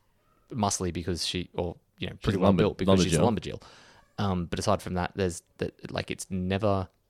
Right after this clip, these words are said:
Speaker 1: made fun of, it's never made light of. She just is who she is.
Speaker 2: I mean, they
Speaker 1: Um,
Speaker 2: do kind of play up that Homer thinks that she's gonna, her Marge is gonna fall in love with her. They're
Speaker 1: Mm.
Speaker 2: in a relationship. So there's, it's kind of there.
Speaker 1: It's a jealousy aspect of it, though, but
Speaker 2: Yeah.
Speaker 1: it's also not.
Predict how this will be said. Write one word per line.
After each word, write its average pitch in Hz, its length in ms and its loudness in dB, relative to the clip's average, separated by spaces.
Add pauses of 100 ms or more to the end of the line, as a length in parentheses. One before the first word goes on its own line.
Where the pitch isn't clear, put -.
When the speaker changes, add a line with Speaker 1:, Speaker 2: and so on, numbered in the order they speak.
(200)
Speaker 1:
made - 220 -8
fun 143 180 0
of, 123 220 0
it's - 80 -10
never 85 160 -4
made 85 180 -10
light 87 240 2
of. 82 160 0
She - 140 -10
just - 220 -8
is - 160 -8
who - 140 -8
she - 160 -10
is. - 260 -12 (220)
Speaker 2:
I 120 40 0
mean, 135 100 8
they 147 80 10
Speaker 1:
Um, 143 60 6
Speaker 2:
do 175 140 8
kind 135 220 4
of 113 100 -2
play 104 220 0
up 92 320 0
that 85 320 -2 (360)
Homer 98 240 2
thinks 87 240 0
that 92 160 -2
she's - 180 -4
gonna, 87 260 0
her 87 80 -4
Marge 90 180 0
is 80 40 -10
gonna 85 120 -2
fall 87 200 2
in 71 60 -2
love 82 160 2
with 80 120 0
her. - 260 -4
They're 151 100 2
Speaker 1:
Mm. 90 60 4
Speaker 2:
in 87 80 2
a 78 40 0
relationship. 78 680 -4
So 123 120 -4
there's, 127 320 -4 (240)
it's - 140 -20
kind 143 500 0
of 76 80 -4
there. - 120 -14
Speaker 1:
It's - 120 -10
a - 220 2
jealousy 90 480 -4
aspect - 400 -6
of 85 120 -4
it, - 80 -14
though, 87 180 -2
but 95 100 4
Speaker 2:
Yeah. 92 60 8
Speaker 1:
it's 85 100 4
also 110 260 0
not. 85 380 -4